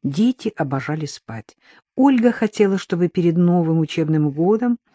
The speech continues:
а для Машки не только новым, но и вообще первым, дети как следует отдохнули. В Москву они должны были вернуться в середине августа.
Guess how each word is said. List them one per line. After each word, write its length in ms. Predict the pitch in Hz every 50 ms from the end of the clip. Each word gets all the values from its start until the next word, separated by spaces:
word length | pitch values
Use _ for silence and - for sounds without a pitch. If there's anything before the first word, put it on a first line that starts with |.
| _ _ - - -
а 120 | - 160
для 200 | 147 151 170 175
Машки 580 | 170 170 170 165 156 - _ - 160 156 156 - _ _ _ _ _ _ _ _ -
не 140 | 151 170 165
только 320 | - 175 170 156 - 180
новым, 540 | 185 185 196 196 185 170 151 151 151 156 151
но 120 | 156 160 156
и 80 | 151
вообще 380 | 143 165 160 156 - - 156 143
первым, 580 | _ - 147 139 131 131 143 165 208 233 240 - _ _ _ _ _ -
дети 380 | 151 139 143 190 226 233 - 233
как 220 | - 240 226 -
следует 460 | - - 147 147 151 160 165 165 -
отдохнули. 680 | 160 143 123 - 135 - - - 120 113 107 107 104 107 _ _ _ _ _ _ _ - - _ _ _
В 40 | -
Москву 320 | 202 240 233 - - 320 330
они 160 | 294 254 214
должны 300 | 180 180 175 160 202 180
были 180 | 160 170 165
вернуться 440 | 160 170 160 165 165 160 - - 160
в 60 | -
середине 540 | - - 165 151 147 143 151 151 147 147 160 190
августа. 500 | 220 _ _ 220 - - - 220 214